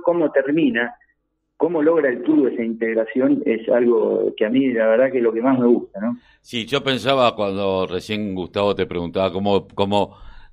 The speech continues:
Speaker 2: cómo recibieron los chicos... Eh... Eh, la vuelta al club, y ¿sabés qué me imaginaba? Es como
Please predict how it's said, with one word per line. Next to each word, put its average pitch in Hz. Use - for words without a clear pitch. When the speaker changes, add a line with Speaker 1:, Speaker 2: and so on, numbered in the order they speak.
Speaker 2:
cómo 113
recibieron 101
los 98
chicos... 98
Eh... 80
Eh, 80
la 92
vuelta 113
al 104
club, 131
y 95
¿sabés 123
qué 135
me 113
imaginaba? 101
Es -
como 104